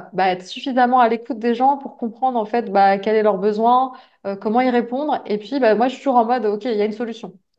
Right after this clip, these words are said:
Quoi qu'il arrive, t'as un problème, il y a une solution, on va la trouver.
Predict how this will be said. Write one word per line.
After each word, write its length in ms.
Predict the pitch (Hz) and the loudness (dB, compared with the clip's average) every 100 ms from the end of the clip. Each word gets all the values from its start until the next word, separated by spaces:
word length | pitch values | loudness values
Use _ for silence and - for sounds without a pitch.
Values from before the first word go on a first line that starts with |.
| 175 | -4
Quoi 140 | 247 | -4
qu'il 180 | 247 277 | 0 4
arrive, 200 | 214 247 | 4 4
t'as 100 | - | 2
un 60 | 214 | 0
problème, 460 | 202 208 214 320 - _ | 2 2 4 2 -6 _
il 40 | 185 | -4
y 20 | |
a 20 | |
une 60 | 208 | -2
solution, 580 | 202 202 208 240 311 - _ _ - | -2 -4 -4 -8 -8 -14 _ _ -2
on 60 | |
va 80 | 190 | 2
la 100 | 240 | 2
trouver. 460 | 247 233 202 277 | 0 -2 -2 -2